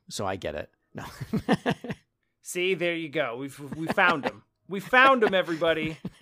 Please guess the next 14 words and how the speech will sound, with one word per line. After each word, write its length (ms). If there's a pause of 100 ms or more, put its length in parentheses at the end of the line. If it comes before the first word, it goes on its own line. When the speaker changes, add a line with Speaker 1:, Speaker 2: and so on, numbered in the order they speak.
(340)
Speaker 1:
<laughs> 600
Speaker 2:
Reminder, 580
that 260
email 360
address 340
is 180
the 140
retro 500
breakdown 840
at 260
gmail 540
dot 260
com. 480 (400)
Speaker 1:
<laughs> 20